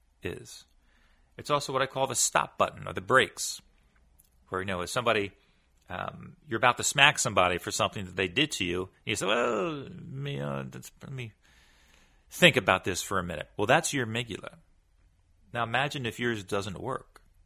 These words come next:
or it's damaged from head injury, or just being born with a one lower in volume, let's say, where it's twenty percent lower in volume than a normal one. Well, you don't have the option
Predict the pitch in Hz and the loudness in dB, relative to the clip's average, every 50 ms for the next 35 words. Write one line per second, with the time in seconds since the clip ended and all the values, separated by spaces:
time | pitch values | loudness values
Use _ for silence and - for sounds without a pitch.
0 | _ _ _ - _ _ - - - 95 95 87 92 85 110 110 123 120 107 95 | _ _ _ -20 _ _ -20 -8 -6 -4 -4 -4 0 2 4 4 4 4 0 -2
1 | - - 101 92 90 - 120 117 101 87 82 - 95 87 78 - - 92 90 92 | -2 -4 -6 -6 -2 -2 -2 -2 -2 -4 -6 -8 -10 -10 -8 -4 -2 -2 -2 -2
2 | - - - _ _ - - - - - - 120 101 101 107 107 101 - 101 92 | -4 -8 -20 _ _ -20 -20 -20 -20 -20 -20 -16 -8 -6 -4 -4 -4 -6 -12 -16
3 | 98 - _ _ 113 110 110 104 92 80 104 104 113 131 135 107 90 90 95 - | -20 -20 _ _ -2 -2 -2 -4 -2 0 2 4 4 4 4 2 0 -4 -4 -2
4 | - 92 90 - - - - - 101 107 110 104 98 104 107 101 104 104 98 90 | -2 -2 -2 -4 -8 -14 -16 -8 -6 -4 -4 0 0 0 2 2 0 0 -2 0
5 | 95 104 107 117 120 95 85 95 95 92 - _ _ _ _ _ _ _ _ _ | 2 2 2 2 0 -4 -6 -8 -10 -12 -18 _ _ _ _ _ _ _ _ _
6 | _ _ _ _ _ _ _ - - - 101 90 - - - 80 78 82 87 80 | _ _ _ _ _ _ _ -16 -10 -6 -8 -6 -6 -6 -8 -6 -6 -6 -6 -8
7 | 78 - - - 120 107 98 - 101 - - 107 104 113 107 104 104 98 92 95 | -8 -12 -4 -2 -2 -2 -2 -4 -4 -2 -2 -4 0 0 0 2 0 -2 0 2
8 | 98 95 98 98 95 95 95 95 92 92 98 104 117 135 117 - - - - - | 4 4 4 2 -2 -4 -6 -6 -6 -4 -4 -4 -4 -4 -8 -8 -12 -14 -14 -16
9 | - _ _ _ _ _ _ - _ _ _ _ _ _ _ _ _ _ _ _ | -18 _ _ _ _ _ _ -20 _ _ _ _ _ _ _ _ _ _ _ _
10 | _ _ _ _ _ _ _ _ _ 113 123 127 113 110 - - - - - - | _ _ _ _ _ _ _ _ _ -8 -6 -6 -4 -6 -6 -6 -6 -10 -10 -8
11 | - 147 151 170 170 147 139 147 147 127 - 117 120 139 - - - 151 151 156 | -2 2 2 2 2 0 -6 -6 -6 -4 -2 -2 -2 -4 -4 -6 -8 -8 -8 -10